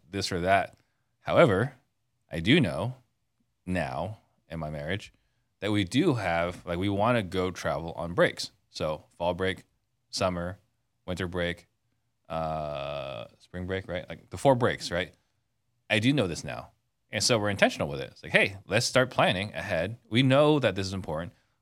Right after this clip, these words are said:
We know that the kids' fall break is around this time. We know their spring break is around this time. Let's go plan for this so then we can put this into a rhythm. My biggest problem is not the rhythm of going to take a break. My problem is when I'm on break, I'm restless.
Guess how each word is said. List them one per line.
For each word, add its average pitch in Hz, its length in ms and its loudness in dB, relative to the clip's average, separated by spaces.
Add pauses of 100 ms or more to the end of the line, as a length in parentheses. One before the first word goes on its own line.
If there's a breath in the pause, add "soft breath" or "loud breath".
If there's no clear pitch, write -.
We 101 120 -6
know 123 360 2
that 107 160 0
the 85 60 -10
kids' 95 280 -4
fall 85 200 -4
break 85 200 -6
is 85 80 -6
around 82 180 -6
this 82 120 -8
time. 80 220 -8
We 87 60 -4
know 95 100 -4
their 101 80 -6
spring 92 200 -8
break 82 120 -8
is 85 60 -14
around 80 120 -8
this 78 120 -10
time. 90 160 -6
Let's 98 160 -6
go 101 140 -4
plan 110 640 -4
for 80 200 -12
this 156 360 -8 (640)
so 104 140 -6
then 101 120 0
we 95 80 0
can 90 220 -6 (100)
put - 220 -2
this 101 140 -4
into 92 280 -8
a 82 40 -4
rhythm. 85 340 -4 (1300)
My 120 300 4
biggest 104 320 0
problem 85 380 0
is 90 100 -4
not 110 180 0
the 90 60 -4
rhythm 101 360 2
of 80 240 -6
going 85 220 -4
to 80 60 -12
take 78 100 -10
a 71 60 -10
break. 90 280 -4 (240)
My 127 180 0
problem 90 380 0
is 82 60 -8
when 87 120 -4
I'm 87 140 -6
on 78 160 -10 (100)
break, 104 280 0
I'm 78 200 -8
restless. - 540 -4